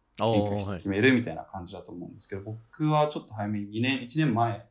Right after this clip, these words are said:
Speaker 2: 二年生の終わりぐらいにから参加して、あ、もう、
Speaker 1: えー。
Speaker 2: あ、玉川県行こうみたいな感じではありました。
Speaker 1: あ、そうなんだ。
Speaker 2: はい。
Speaker 1: 切れたんだ。
Speaker 2: そう。あの、あ、見学だけですけどね。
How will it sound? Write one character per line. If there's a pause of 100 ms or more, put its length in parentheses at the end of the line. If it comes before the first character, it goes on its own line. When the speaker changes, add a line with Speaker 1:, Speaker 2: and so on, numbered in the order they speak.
Speaker 2:
二
年
生
の
終
わ
り
ぐ
ら
い
に (340)
か
ら
参
加
し (140)
て、 (360)
あ、
も
う、
Speaker 1:
え
ー。
Speaker 2:
あ、
玉
川
県
行
こ
う
み
た
い
な
感
じ
で
は (160)
あ
り
ま
し
た。 (360)
Speaker 1:
あ、 (140)
そ
う
な
ん
だ。 (260)
Speaker 2:
は
い。
Speaker 1:
切
れ
た
ん
だ。 (500)
Speaker 2:
そ
う。 (100)
あ
の、
あ、 (280)
見
学
だ
け
で
す
け
ど
ね。